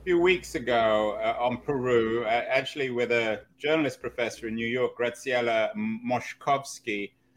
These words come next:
a book about, called The Prophet of the Andes, An Unlikely Journey to the Promised Land. It's about a Jewish convert in the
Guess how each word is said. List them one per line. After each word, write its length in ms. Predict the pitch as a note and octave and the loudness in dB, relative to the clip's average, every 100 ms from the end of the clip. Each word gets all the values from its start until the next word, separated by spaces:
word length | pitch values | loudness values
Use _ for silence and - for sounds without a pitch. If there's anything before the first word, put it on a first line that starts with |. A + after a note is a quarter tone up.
| _ _ A#2+ | _ _ -8
a 40 | |
book 240 | B2 D3 | -2 -2
about, 400 | C#3 B2 A#2+ A#2 | 2 4 4 2
called 260 | - B2+ G#2+ | -4 -8 -8
The 60 | - | -16
Prophet 480 | _ D3 C3+ C3 | _ 2 2 2
of 140 | A#2 G#2 | -2 -2
the 100 | A2+ | -2
Andes, 640 | A2+ A#2+ B2 G#2+ G2+ G2 G#2 | 0 0 -2 -4 -6 -6 -6
An 100 | G#2+ | -4
Unlikely 560 | A2 A2 C3 C3 A#2+ | -4 0 2 2 -2
Journey 340 | G2+ A#2+ A#2+ A2+ | 0 2 2 0
to 120 | - | -6
the 100 | G2+ | -10
Promised 380 | - B2 A2+ - | -2 0 0 -2
Land. 160 | A2+ G#2 | -2 -2
It's 80 | |
about 260 | A#2+ A#2+ A#2 | 0 2 4
a 160 | G#2+ - _ _ | 2 -2 _ _
Jewish 440 | C3 C#3 A2+ - - | -4 -2 -2 -6 -12
convert 760 | - C#3 B2+ G#2+ G2 F#2+ F2 G#2 | -2 -2 -2 0 0 0 -2 -8
in 180 | F#2+ | -8
the 280 | F#2+ F#2+ F2+ | -6 -6 -6